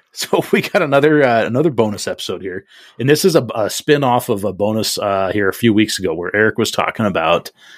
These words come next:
um, after hours and the customer being miffed at him, right? About, uh, not answering his phone. So <laughs> I kinda had this story, and I, and I didn't wanna d-, uh,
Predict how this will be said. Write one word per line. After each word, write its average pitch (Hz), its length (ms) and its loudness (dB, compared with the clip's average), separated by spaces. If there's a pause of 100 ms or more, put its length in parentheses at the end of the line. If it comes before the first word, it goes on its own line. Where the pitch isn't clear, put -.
(260)
um, 87 360 -4
after 104 360 0
hours 82 480 -6 (600)
and 107 140 -4
the 90 60 -2
customer 123 500 2
being 104 440 2
miffed - 420 0 (160)
at 90 160 -6
him, - 180 -14 (160)
right? 92 240 -8 (640)
About, 90 440 -4
uh, 80 340 -2
not 104 240 2
answering 110 360 2
his 82 120 -8
phone. 87 380 -6 (1300)
So 113 320 2
<laughs> - 680 -8
I 107 80 -2
kinda - 520 -4
had 175 160 4
this 127 180 0
story, 95 460 0
and 87 80 -12
I, 87 60 -10 (760)
and 104 60 -4
I 98 40 -4
didn't 117 240 -2
wanna 104 200 -4
d-, 90 120 -8
uh, 113 220 0